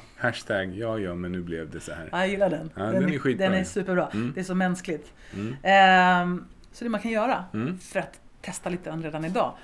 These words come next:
Speaker 1: Mm.
Speaker 2: det är liksom att börja utmana sina, eh, kontrollfasoner.
Speaker 1: Mm.
Speaker 2: Ja.
Speaker 1: Snyggt.
Speaker 2: Ja, living on the edge.
Speaker 1: Living on the edge. Det tycker jag att jag har gjort senaste tiden. Jag har gjort flera saker bara sådär.
Speaker 2: Mm.
Speaker 1: Testa hur det går.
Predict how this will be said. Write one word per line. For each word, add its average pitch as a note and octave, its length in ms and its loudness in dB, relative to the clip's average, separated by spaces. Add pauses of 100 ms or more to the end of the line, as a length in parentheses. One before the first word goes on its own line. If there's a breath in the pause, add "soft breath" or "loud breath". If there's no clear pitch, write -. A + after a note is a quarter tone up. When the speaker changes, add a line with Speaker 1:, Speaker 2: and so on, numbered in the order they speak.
Speaker 1:
Mm. F#3+ 140 -8
Speaker 2:
det C4+ 60 2
är C#4+ 40 -2
liksom D#4 200 -6
att - 80 -16
börja F3+ 140 -2
utmana G3+ 500 -4
sina, D3+ 560 -6
eh, - 60 -8 (400)
kontrollfasoner. G3+ 1200 -8
Speaker 1:
Mm. C3+ 260 -6 (160)
Speaker 2:
Ja. - 300 -10 (580)
Speaker 1:
Snyggt. - 500 -14
Speaker 2:
Ja, B3+ 220 -4
living A3+ 320 4
on B3+ 100 2
the A3 100 -2
edge. - 460 -12 (120)
Speaker 1:
Living D#2+ 280 -8
on G#2+ 140 -8
the A2+ 60 -12
edge. - 140 -14
Det A2 200 -2
tycker C#3+ 220 -6
jag C3+ 120 -4
att C3 140 -8
jag A#2 80 -4
har G#2+ 40 -4
gjort A2+ 200 -8
senaste E2+ 300 -10
tiden. E2 180 -8
Jag F2+ 80 -8
har G#2 80 -6
gjort - 480 -8
flera G2 280 -2
saker G#2 380 -8
bara F2 260 -4
sådär. F2+ 440 -6 (240)
Speaker 2:
Mm. G#3+ 180 -4
Speaker 1:
Testa B3 180 -6
hur - 100 -4
det F3 80 -8
går. F3 80 -10